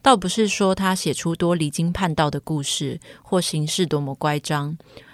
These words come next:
而是他对出版，或是说对写小说的速度自有想法。何志和同时也是一个专业的翻译家，翻译多本脍炙人口的英文小说，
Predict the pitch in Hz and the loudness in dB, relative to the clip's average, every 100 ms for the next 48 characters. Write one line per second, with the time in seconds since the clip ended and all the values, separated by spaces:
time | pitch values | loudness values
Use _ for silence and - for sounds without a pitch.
0 | - - 185 262 226 208 202 208 - - | -8 -2 0 2 0 0 2 0 0 0
1 | 208 190 - 147 185 170 170 - 160 160 | 0 0 -2 -2 -2 -2 -2 -2 -2 -2
2 | - - - 185 165 151 - 165 190 143 | -4 -14 -2 2 2 0 -2 0 0 0
3 | 170 165 - 185 156 165 151 - 170 147 | -2 -2 -2 -2 -2 -2 -6 -6 -4 -4
4 | 147 - 127 143 139 - _ _ _ - | -6 -8 -8 -6 -6 -6 _ _ _ -20
5 | _ - 190 208 233 175 - 165 - 165 | _ 0 2 4 4 4 2 0 0 0
6 | 139 - 170 156 151 185 175 190 180 156 | -2 -2 -2 0 -2 0 2 4 2 0
7 | - 156 165 151 - 151 147 - - - | -2 0 2 0 -2 -2 -4 -8 -16 -20
8 | - - 226 226 233 196 190 170 - 196 | -20 0 4 6 6 6 4 0 0 0
9 | 180 190 151 151 143 - 165 160 147 147 | 2 2 2 -2 -6 -2 -2 0 -2 -4
10 | 143 - 156 147 | -6 -4 -4 -4